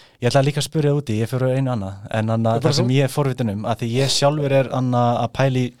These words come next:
Speaker 1: svona, uh, þetta er hann að, hvað er, þetta er svona seremónía, þú veist, svona
Speaker 2: Já.
Speaker 1: darkroom seremónía
Speaker 2: Já, já, já.
Speaker 1: og hann að, uh, darkroom og síðan Think Week.
Speaker 2: Já, Think Week, já.
Speaker 1: Þú ert búin að vera að taka Think Week,
Speaker 2: Já,
Speaker 1: eins og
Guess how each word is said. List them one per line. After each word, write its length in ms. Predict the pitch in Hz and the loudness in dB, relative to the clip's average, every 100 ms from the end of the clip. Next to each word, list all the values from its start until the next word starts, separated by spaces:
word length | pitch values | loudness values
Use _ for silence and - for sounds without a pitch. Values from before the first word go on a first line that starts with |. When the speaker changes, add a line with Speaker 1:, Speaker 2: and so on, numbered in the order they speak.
| _ - - - - | _ -20 -20 -20 -12
Speaker 1:
svona, 300 | - 127 120 113 | -4 0 2 0
uh, 320 | 113 131 139 139 127 _ _ _ - | -2 -6 -14 -18 -20 _ _ _ -6
þetta 240 | 120 - | -4 0
er 80 | 120 | 0
hann 140 | 117 | 0
að, 300 | 113 107 101 - _ _ _ _ _ - | 0 -2 -6 -12 _ _ _ _ _ -20
hvað 280 | - - 127 | -20 -8 -6
er, 140 | 131 110 | -4 -8
þetta 260 | - 107 110 | -10 -10 -8
er 40 | 104 | -4
svona 180 | 110 107 104 98 - _ _ _ - - - | -2 -2 -2 -4 -10 _ _ _ -20 -16 -6
seremónía, 540 | - 143 151 147 143 - | 0 2 2 0 -2 -4
þú 100 | - | -8
veist, 140 | 117 - | -8 -2
svona 140 | 113 | 0
Speaker 2:
Já. 80 | 120 | 0
Speaker 1:
darkroom 380 | 104 127 - 127 | 0 -2 -4 -6
seremónía 400 | 139 123 127 139 | -4 -2 -2 0
Speaker 2:
Já, 80 | 143 | 2
já, 160 | 127 113 | 2 -2
já. 160 | 107 | -4
Speaker 1:
og 220 | 110 110 110 | -2 0 2
hann 180 | 110 110 | 2 2
að, 400 | 110 107 107 110 | 2 2 0 -2
uh, 400 | - - - - - | -8 -12 -12 -16 -8
darkroom 340 | 120 - 117 | -8 -2 0
og 60 | 113 | 0
síðan 140 | 113 | 2
Think 340 | 175 156 _ - | 0 -2 _ -10
Week. 240 | 120 127 | -6 -2
Speaker 2:
Já, 80 | 131 | -2
Think 300 | 120 135 131 | -2 -4 -4
Week, 140 | 127 117 | -6 -8
já. 60 | |
Speaker 1:
Þú 140 | 117 127 | -2 -2
ert 80 | 135 | 2
búin 80 | 135 | 0
að 0 | |
vera 80 | |
að 60 | 131 | 0
taka 140 | 131 131 | -4 -2
Think 240 | 147 - | -4 -6
Week, 220 | 101 - - | -14 -14 -8
Speaker 2:
Já, 180 | 135 117 | -2 0
Speaker 1:
eins 200 | 120 117 | 0 2
og 140 | 123 | 0